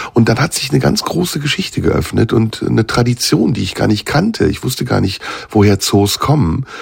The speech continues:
Und das hatte nie den Anspruch, irgendwie besserwisserisch zu sein oder die Leute zu belehren,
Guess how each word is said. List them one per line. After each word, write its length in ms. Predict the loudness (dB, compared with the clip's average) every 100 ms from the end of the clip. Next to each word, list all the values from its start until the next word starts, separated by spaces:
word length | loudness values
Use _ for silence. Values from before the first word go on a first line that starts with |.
| -14 -14 -20 -2
Und 220 | 4 4
das 140 | 4 2
hatte 180 | 0 0
nie 160 | 2
den 160 | 4 4
Anspruch, 400 | 2 0 -2 0
irgendwie 200 | 2 2
besserwisserisch 760 | 2 2 2 2 2 2 0 0
zu 140 | -4
sein 340 | 0 2 2
oder 200 | 2 0
die 100 | 0
Leute 320 | 2 2 2 -2
zu 160 | -4
belehren, 600 | -2 2 2 2 2 -2